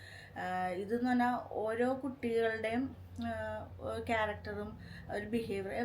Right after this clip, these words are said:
എല്ലാം ചേഞ്ച് ആയിരിക്കും. ഇപ്പോൾ നമ്മുടെ പാരൻസിന് ടെൻഷൻ കൂടിയിട്ട്, ആ,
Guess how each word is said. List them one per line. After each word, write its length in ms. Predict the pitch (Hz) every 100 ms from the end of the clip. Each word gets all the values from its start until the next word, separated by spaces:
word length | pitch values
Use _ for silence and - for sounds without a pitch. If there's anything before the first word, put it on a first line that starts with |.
| 240
എല്ലാം 400 | - 269 285 302
ചേഞ്ച് 280 | 320 277 233
ആയിരിക്കും. 180 | 202 -
ഇപ്പോൾ 140 | 220
നമ്മുടെ 200 | 214 214
പാരൻസിന് 560 | 233 254 220 220 254 226 240
ടെൻഷൻ 360 | 233 - 208
കൂടിയിട്ട്, 440 | 208 208 208 196 233 - - - -
ആ, 80 | -